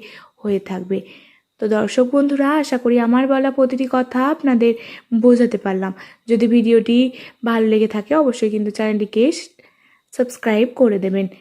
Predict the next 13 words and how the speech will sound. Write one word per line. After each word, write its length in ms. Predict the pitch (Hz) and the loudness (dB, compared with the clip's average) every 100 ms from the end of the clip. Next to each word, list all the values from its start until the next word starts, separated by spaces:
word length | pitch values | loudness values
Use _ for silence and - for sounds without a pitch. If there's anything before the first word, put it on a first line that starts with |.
| _ _ _ _ _ _ _ _ | _ _ _ _ _ _ _ _
তো 240 | 226 220 220 214 | 0 0 -2 -4
বন্ধুরা, 400 | 220 208 214 247 | 0 0 0 0
ভিডিওটি 420 | 277 226 220 220 | 0 2 0 0
আমি 200 | 214 220 | 0 0
এখানেই 360 | 202 220 240 269 | 0 0 0 2
শেষ 260 | 254 247 | 0 0
করলাম। 360 | - 254 254 320 | -2 0 0 -2
সকলে 340 | 269 240 240 | -4 -2 -2
ভালো 300 | 233 233 254 | -2 -2 -2
থাকবেন, 380 | 262 262 262 277 | -2 -2 -2 -2
সুস্থ 340 | 277 240 240 | -2 -6 -4
থাকবেন। 500 | 254 254 240 254 262 | -4 -4 -2 0 0
ধন্যবাদ 480 | 240 214 226 208 190 | 0 0 0 -2 -6